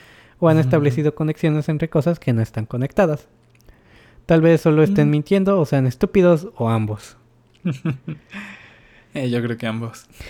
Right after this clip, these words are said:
Speaker 1: Eh, una ventaja crucial que tienen los cazadores de Bigfoot en el juego sobre sus contrapartes del mundo real es que pueden
Speaker 2: Ujú.
Speaker 1: comunicarse con los creadores del juego.
Speaker 2: Mm, claro.
Speaker 1: Entonces, el desarrollador, eh, de Grand Theft Auto, Rockstar North,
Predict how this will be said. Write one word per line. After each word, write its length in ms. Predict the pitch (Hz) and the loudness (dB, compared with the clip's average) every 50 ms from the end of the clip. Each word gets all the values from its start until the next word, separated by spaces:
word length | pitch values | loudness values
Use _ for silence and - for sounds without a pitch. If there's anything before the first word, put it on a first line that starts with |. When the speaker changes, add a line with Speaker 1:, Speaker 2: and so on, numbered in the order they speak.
| - _ _ _ _ _ | -20 _ _ _ _ _
Speaker 1:
Eh, 280 | - 151 147 147 156 - | -2 0 2 2 0 0
una 200 | 208 185 185 190 | 0 0 0 2
ventaja 600 | 196 196 185 180 - 175 165 156 - 180 180 180 | 2 0 -2 0 -2 -2 -2 0 0 0 0 -2
crucial 360 | - 147 139 - - 143 147 143 | -2 -4 -2 0 0 0 0 0
que 100 | 156 143 | -2 -2
tienen 300 | - 143 139 139 139 139 | 0 -2 0 0 0 -2
los 160 | 135 123 - | -2 -4 -4
cazadores 520 | - 135 113 131 131 127 131 135 135 131 | -4 -4 -2 0 0 0 0 0 0 0
de 120 | 139 143 131 | 0 0 0
Bigfoot 420 | 135 135 131 - - 156 147 - | -2 -4 -6 -6 -6 -6 -4 -2
en 100 | 165 165 | -2 -2
el 80 | 175 175 | -2 -2
juego 320 | - 196 180 165 175 185 | 0 0 0 2 0 0
sobre 480 | 175 - 151 131 131 131 127 123 123 117 | 0 0 -2 0 0 0 2 0 0 -2
sus 160 | - 131 - | -2 -6 -4
contrapartes 640 | - 131 120 113 127 120 - 127 127 123 - 135 127 | -2 -4 -2 0 -2 0 0 0 0 2 0 0 2
del 120 | 151 147 | 2 2
mundo 280 | 135 147 160 151 156 175 | 4 2 2 4 4 4
real 340 | 180 180 170 165 190 226 - - | 6 6 4 4 2 -2 -2 0
es 140 | - 147 - | 0 0 2
que 120 | - - - | 2 -2 0
pueden 260 | - 147 139 139 160 | 2 2 4 4 4
Speaker 2:
Ujú. 80 | 156 | 4
Speaker 1:
comunicarse 640 | 139 127 127 127 123 123 - - 127 117 113 135 - | 4 4 4 4 4 2 2 2 0 2 2 0 -2
con 160 | - 123 120 | -2 -2 -4
los 120 | 117 - | -4 -4
creadores 560 | - - 120 110 104 110 110 107 110 113 110 110 | -4 -4 -4 -2 -2 -2 -4 -2 -2 -2 -2 -2
del 140 | 127 120 | -2 0
juego. 320 | 117 - 202 202 160 135 - - - - - - - - - _ _ _ _ _ _ _ - - _ _ _ _ _ - | 2 4 4 4 4 2 0 -6 -20 -20 -20 -20 -20 -20 -20 _ _ _ _ _ _ _ -20 -20 _ _ _ _ _ -6
Speaker 2:
Mm, 80 | 147 | -4
claro. 300 | 135 160 139 147 160 151 | -2 0 4 4 4 4
Speaker 1:
Entonces, 260 | 151 151 170 190 196 | 4 2 0 0 2
el 180 | 160 139 139 135 | 2 2 4 4
desarrollador, 840 | 143 139 - 147 139 139 143 139 143 143 147 156 160 160 165 170 208 214 | 2 2 2 2 2 2 2 2 2 2 2 2 2 2 0 0 -2 -2
eh, 500 | 190 147 135 135 131 131 131 131 131 127 123 | 0 0 2 2 2 2 2 2 2 2 0
de 100 | 139 135 | 0 0
Grand 200 | 131 139 135 131 | 2 0 0 0
Theft 180 | - 139 - | -2 -2 0
Auto, 500 | 156 147 147 - - 156 151 151 151 151 | 0 0 0 0 2 2 4 4 4 2
Rockstar 560 | 143 139 139 135 - - - 147 143 139 143 151 | 2 2 0 -2 -4 -4 0 0 2 2 2 2
North, 320 | 170 175 185 196 196 | 2 2 2 0 -2